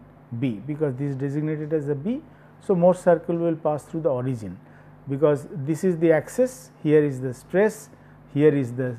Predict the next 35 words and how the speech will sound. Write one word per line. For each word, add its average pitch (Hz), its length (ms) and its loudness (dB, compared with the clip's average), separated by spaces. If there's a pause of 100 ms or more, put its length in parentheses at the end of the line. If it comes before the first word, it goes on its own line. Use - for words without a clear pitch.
(380)
uh, 151 80 -8
sorry, 131 260 0
here 160 180 2
is 165 140 0
the 147 120 -4
stress, 208 500 -4 (400)
here 151 160 4
is 143 220 0
the, 127 280 -2 (520)
mm, 120 320 -8
shear 175 200 6
stress, 185 440 0
here 151 140 -2
is 131 120 -4
the 127 80 -6
normal 165 400 0
stress, - 480 -6 (760)
and 156 340 0
here 180 220 4
is 165 120 2
the 156 120 -2
zero 147 340 2
point. 196 380 -2 (180)
Through 240 200 2
this 220 400 -2 (100)
the 165 160 -2
Morse 165 280 4
circle 147 380 0
will 123 300 -4
pass. - 400 -8 (1700)
Point 226 380 6 (100)
A, 196 220 6
C, 196 360 -2
D 185 460 -2
and 151 180 -4